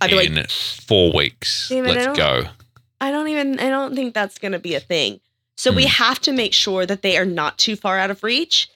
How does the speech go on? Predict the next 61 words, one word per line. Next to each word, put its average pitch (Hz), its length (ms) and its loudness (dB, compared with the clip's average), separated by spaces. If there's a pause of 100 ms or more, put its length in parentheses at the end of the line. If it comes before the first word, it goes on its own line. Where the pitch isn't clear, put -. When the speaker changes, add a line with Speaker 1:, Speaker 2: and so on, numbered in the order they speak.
(280)
Speaker 2:
Yep. 90 120 2
Speaker 1:
because 190 140 -2
again, 185 460 2 (560)
what 185 120 2
happens 156 640 -2
is 147 500 -4
we're 170 80 -2
not 160 220 -2
gonna 170 140 -4
hit 156 160 -4
those 160 200 -2
goals 127 480 -2
and 117 100 -2
then 143 80 -4
we're 127 60 -4
Speaker 2:
Yep. - 60 0
Speaker 1:
gonna 143 80 -6
feel 185 180 2
like 175 140 2
shit 135 340 2
and 165 80 -2
then 156 80 -2
we're 156 80 -6
gonna 139 120 -8
give 151 180 0
up 143 100 -2
on 143 120 -2
everything 113 520 -4
and 151 100 -8
then 139 80 -6
we're 147 100 -6
gonna 139 100 -6
Speaker 2:
'Cause 110 140 2
Speaker 1:
be 120 60 2
Speaker 2:
we 98 60 2
failed. 78 560 0
We're 87 60 2
gonna 85 100 2
slash 87 280 2
Speaker 1:
Exactly. 104 100 4
Speaker 2:
all 110 100 6
of 107 60 4
our 107 80 4
tires 80 400 4
Speaker 1:
Right 202 400 4
back 185 300 2
where 190 120 2
Speaker 2:
and 165 80 0
Speaker 1:
we 180 60 0
Speaker 2:
sit 113 80 6
on 98 80 6
the - 80 4
Speaker 1:
were. - 80 4
Speaker 2:
side 87 180 4
of 80 60 2
the 85 80 4
road. 76 440 4
Speaker 1:
And 269 140 0
we 277 100 2
don't 294 320 -2
want 247 380 -2